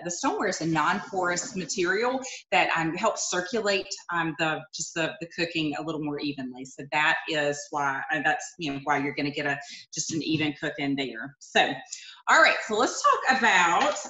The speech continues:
another fun, um, tool that I use a lot. I see, I see little boys, little boys coming through. It's fun. <laughs>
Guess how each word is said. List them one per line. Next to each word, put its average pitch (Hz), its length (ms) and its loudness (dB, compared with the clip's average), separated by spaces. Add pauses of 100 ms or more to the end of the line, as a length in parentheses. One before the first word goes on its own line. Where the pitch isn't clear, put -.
another 202 600 2 (140)
fun, 165 680 4
um, 185 140 2 (160)
tool 175 340 0
that 170 100 0
I 160 80 2
use 165 300 -2
a 170 40 -4
lot. 147 300 0
I 185 80 -2
see, 175 420 -2
I 170 80 -2
see 202 220 -4
little 165 180 2
boys, 160 600 -2
little 196 200 0
boys 180 340 0
coming 160 180 -4
through. 156 140 -6
It's - 240 -4
fun. - 320 -4
<laughs> 285 380 0